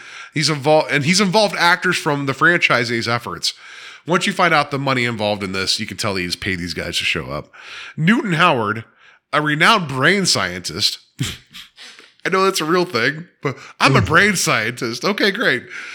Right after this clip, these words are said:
Uh, commissioned an artist to create the massive statues of, uh, Bumblebee and Optimus Prime from old car parts in January twenty twenty-one. The installation of the two Transformer sculptures quickly received complaints from his neighbors.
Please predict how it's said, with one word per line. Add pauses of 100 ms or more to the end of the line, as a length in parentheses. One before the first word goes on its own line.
(200)
Uh,
commissioned
an
artist
to
create
the
massive
statues
of,
uh,
Bumblebee
and
Optimus
Prime (360)
from
old
car
parts
in
January
twenty
twenty-one. (540)
The
installation
of
the
two
Transformer
sculptures
quickly
received
complaints
from
his
neighbors.